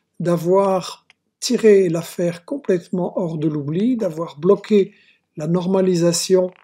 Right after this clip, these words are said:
et l'intégration d'Israël dans l'otan, dans l'Europe, dans le monde arabe même, Arabie Saoudite, Maroc, et cetera. Et donc, le, le bilan à tirer de cette histoire,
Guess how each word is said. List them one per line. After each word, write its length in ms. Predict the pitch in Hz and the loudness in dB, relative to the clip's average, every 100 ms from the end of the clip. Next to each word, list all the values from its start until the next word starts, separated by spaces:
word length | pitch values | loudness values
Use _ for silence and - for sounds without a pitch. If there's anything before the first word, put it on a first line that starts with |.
| _ _ _ | _ _ _
et 80 | 170 | 0
l'intégration 760 | 175 185 175 165 170 165 - 170 | 2 2 0 0 -2 -4 -4 -4
d'Israël 500 | 170 170 - 165 156 | -4 -6 -6 -4 -4
dans 160 | 160 175 | -4 -4
l'otan, 460 | 170 - 170 165 | -4 -6 -6 -4
dans 160 | 160 165 | -6 -4
l'Europe, 480 | 165 151 156 156 156 _ - | -4 -2 -2 -2 -4 _ -6
dans 140 | 156 | -2
le 80 | 151 | -2
monde 260 | 151 151 | -2 -2
arabe 380 | 170 190 220 190 | -2 -2 -2 -2
même, 320 | 175 214 220 196 | 0 0 0 -2
Arabie 340 | - 147 151 | -10 -14 -10
Saoudite, 540 | - 147 139 170 170 | -8 -8 -6 -6 -6
Maroc, 340 | 170 139 151 - | -6 -8 -10 -12
et 60 | |
cetera. 560 | - 160 160 156 233 - _ _ _ - - - _ _ | -12 -10 -6 -6 -6 -10 _ _ _ -20 -20 -20 _ _
Et 100 | 180 | 0
donc, 500 | 160 208 240 262 254 - _ _ _ | 4 4 6 2 -2 -14 _ _ _
le, 720 | - 170 180 180 180 170 202 | -6 0 2 4 4 2 0
le 180 | 196 156 | -2 -4
bilan 360 | 147 175 294 285 | 0 2 2 0
à 100 | 180 | -4
tirer 300 | - 170 220 | -2 0 0
de 40 | |
cette 280 | 185 180 - | 0 -8 -10
histoire, 640 | 147 - 196 151 262 269 | -12 -8 -6 -4 -2 -6